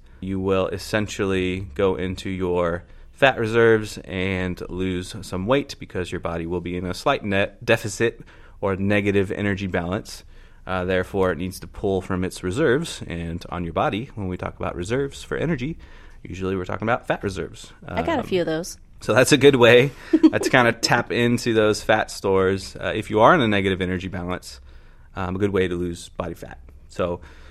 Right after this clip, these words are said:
Speaker 1: um, that's kind of been the basic strategy, um, depending on where you look and whether or not people think calories matter. I was looking at a recent article where basically a dietitian said calories don't matter,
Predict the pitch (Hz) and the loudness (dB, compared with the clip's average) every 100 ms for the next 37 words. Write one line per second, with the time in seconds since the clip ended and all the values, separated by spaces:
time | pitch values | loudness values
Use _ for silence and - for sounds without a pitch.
0 | - - 107 104 101 98 123 151 - 156 | -20 -4 2 4 4 6 6 6 4 4
1 | 147 143 123 143 143 151 - 151 139 139 | 6 6 6 6 4 -2 2 6 6 6
2 | 143 143 135 101 107 107 101 95 101 135 | 4 4 4 2 2 2 0 -4 -4 0
3 | 131 127 123 127 123 120 147 170 - - | 2 4 4 6 6 6 8 8 6 -6
4 | - 104 101 101 113 110 110 110 107 - | -6 -2 0 4 4 6 4 4 2 -2
5 | 120 101 - 131 117 - - - - - | -6 -6 -2 0 0 -4 -16 -20 -20 -20
6 | - - - - 101 101 98 98 104 123 | -20 -20 -12 -2 0 2 0 -2 2 6
7 | 139 139 135 127 - 95 92 95 104 107 | 8 8 6 0 -10 -6 -4 -4 -4 -2
8 | 101 95 92 - - 104 92 92 90 92 | -2 -2 -2 -6 -8 -4 -2 -2 -4 -6
9 | - - - - - 120 135 139 98 117 | -12 -20 -20 -20 -8 0 2 2 4 6
10 | 117 - 113 107 98 98 98 98 - - | 6 6 6 8 6 6 4 2 -6 -10
11 | 98 92 92 92 90 92 92 104 - 95 | -8 -8 -4 -4 -2 -2 -2 -4 -8 -8
12 | - 90 87 95 - 90 87 87 85 - | -6 -4 -6 -10 -12 -8 -6 -6 -8 -12
13 | - 107 - 82 87 113 | -8 -8 -6 -6 -2 -2